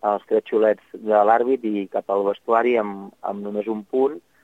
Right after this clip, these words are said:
dels tres possibles, i bé, a dintre, a dintre la caseta, quan vam anar amb els delegats a parlar, doncs, bé, un àrbit jove que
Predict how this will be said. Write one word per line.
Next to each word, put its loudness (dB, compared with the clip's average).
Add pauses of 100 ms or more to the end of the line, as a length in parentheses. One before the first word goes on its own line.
(180)
dels -4
tres -8
possibles, -2 (640)
i -2
bé, 2
a -2
dintre, -2
a -2
dintre -2
la 4
caseta, 2
quan 0
vam -2
anar 0
amb 0
els -10
delegats 2
a 2
parlar, 4 (640)
doncs, -2 (280)
bé, -8 (100)
un -12
àrbit -4
jove 4
que 2